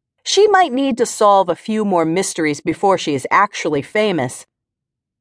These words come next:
That is why she is always on the lookout for a new case. Nearly world-famous detectives need lots of practice.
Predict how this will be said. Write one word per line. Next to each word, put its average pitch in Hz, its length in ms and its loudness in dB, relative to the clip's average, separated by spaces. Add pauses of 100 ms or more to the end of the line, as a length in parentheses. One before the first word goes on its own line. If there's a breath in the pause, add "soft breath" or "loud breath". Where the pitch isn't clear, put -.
(300)
That 202 320 4
is 277 160 -4
why 202 320 6
she 196 220 -2
is 165 120 -2 (120)
always 254 440 4
on 165 180 -2
the 151 100 -2
lookout 220 480 2
for 160 160 0
a 143 80 -2
new 196 360 0
case. 190 540 -4 (1120)
Nearly 269 500 2
world-famous 233 760 2
detectives 226 760 0
need 156 260 -4
lots 156 520 0
of 143 180 -8
practice. 156 640 -4